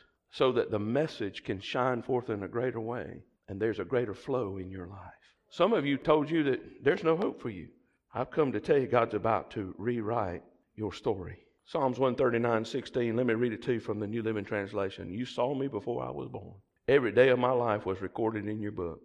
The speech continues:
Every moment was laid out before a single day had passed." Isaiah five nineteen from the Passion Translation. "Let the prophetic plan of the Holy One of Israel quickly come to pass so we can see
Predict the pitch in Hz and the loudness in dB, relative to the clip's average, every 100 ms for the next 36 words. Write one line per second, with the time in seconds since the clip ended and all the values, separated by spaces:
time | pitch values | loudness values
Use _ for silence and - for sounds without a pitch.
0 | _ _ - 127 120 107 117 135 135 110 | _ _ 4 4 4 4 4 4 2 0
1 | 107 120 120 117 131 - 110 123 95 - | 2 4 4 4 2 0 -2 2 0 0
2 | 131 123 110 131 127 127 92 80 90 - | -4 -2 -2 -2 -2 -4 -4 -4 -10 -18
3 | _ _ _ _ 101 117 127 107 - 127 | _ _ _ _ 0 4 4 4 2 2
4 | 127 117 127 120 139 135 139 139 120 101 | 2 2 0 -2 -2 0 -2 -2 -2 -2
5 | 95 - _ _ - 131 110 95 92 95 | -4 -6 _ _ -2 -2 -2 -6 -4 -4
6 | 90 90 - - - _ - _ 110 156 | -2 -6 -6 -14 -18 _ -20 _ 4 6
7 | - 113 107 104 - 151 147 139 - - | 4 0 0 -2 0 2 2 0 -8 -2
8 | 139 143 147 139 - - 98 92 - 151 | 2 4 4 0 -4 -6 -6 -6 -2 0
9 | 143 131 131 131 - 120 104 98 - - | 0 -2 -2 -2 -2 -4 -2 -6 -6 -6
10 | 123 104 92 120 110 107 - 92 95 85 | -6 -8 -6 -6 -4 -6 0 0 2 -2
11 | - _ _ - - - 104 95 110 98 | -10 _ _ -20 -20 -10 -6 -2 -2 -4
12 | 92 - 131 95 82 | -8 -6 -6 -4 -8